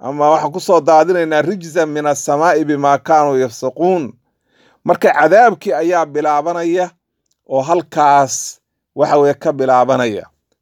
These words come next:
Marka insha Allah casharka dambe aan kaga hadlaynaa kayfiyadii loo halaagay iyo cadaabkii marka suu ugu bilaabmay. Laakiin Nabiyullaahi Luud calayhi salaam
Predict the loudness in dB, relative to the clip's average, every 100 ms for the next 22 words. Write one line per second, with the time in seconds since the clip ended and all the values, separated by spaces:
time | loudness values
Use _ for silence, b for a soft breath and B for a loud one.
0 | _ -6 -6 0 2 4 4 2 -6 -8
1 | -8 -6 -4 -6 -4 -4 -2 -2 -2 0
2 | 0 -2 _ _ _ _ _ -6 -6 -4
3 | -2 2 2 4 4 6 4 4 2 0
4 | -2 -8 _ _ _ _ -6 -2 2 4
5 | 4 2 0 -8 -4 -4 -6 -6 -6 -4
6 | -4 -2 0 2 2 0 -2 -4 _ _
7 | _ _ 0 0 0 -2 -2 0 2 4
8 | 4 2 -2 -2 -2 0 0 -4 -6 -4
9 | 0 0 0 -4